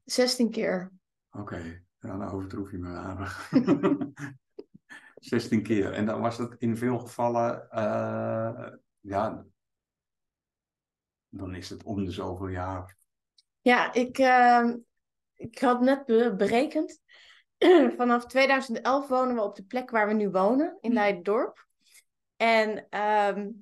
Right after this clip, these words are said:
Speaker 1: nou ja, dat is, het is nu drieëntwintig. En we zijn in vier juni, volgens mij, of vier juli zijn wij, eh, in, eh, daar komen wonen. Dus we wonen daar dus nu gewoon twaalf jaar.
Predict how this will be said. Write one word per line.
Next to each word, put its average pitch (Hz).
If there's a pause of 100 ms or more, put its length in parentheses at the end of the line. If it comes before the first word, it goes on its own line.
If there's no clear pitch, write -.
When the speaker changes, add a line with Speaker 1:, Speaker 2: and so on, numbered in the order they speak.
(100)
Speaker 1:
nou 202
ja, 185
dat 202
is, -
het -
is 214
nu 226
drieëntwintig. 220
En 220
we 196
zijn 208
in 202
vier 226 (240)
juni, 226
volgens 226
mij, 226 (640)
of 190
vier 226
juli 196
zijn 196
wij, 190
eh, 185 (760)
in, 196
eh, 190
daar 196
komen 196
wonen. 202
Dus 190
we 190
wonen 202
daar 190
dus 185
nu 196
gewoon 190
twaalf 175
jaar. 208